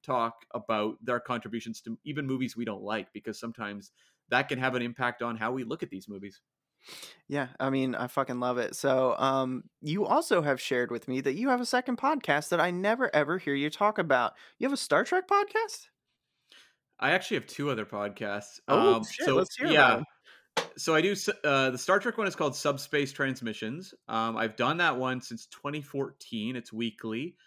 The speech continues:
Speaker 1: And, um, we just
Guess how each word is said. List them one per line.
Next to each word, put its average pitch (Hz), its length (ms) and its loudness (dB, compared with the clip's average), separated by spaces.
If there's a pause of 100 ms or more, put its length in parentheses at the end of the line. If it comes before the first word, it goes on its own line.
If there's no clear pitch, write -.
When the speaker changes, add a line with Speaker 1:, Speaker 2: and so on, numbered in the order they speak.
(460)
Speaker 1:
And, 113 680 2
um, 104 600 0 (280)
we 175 360 -4
just 269 240 -4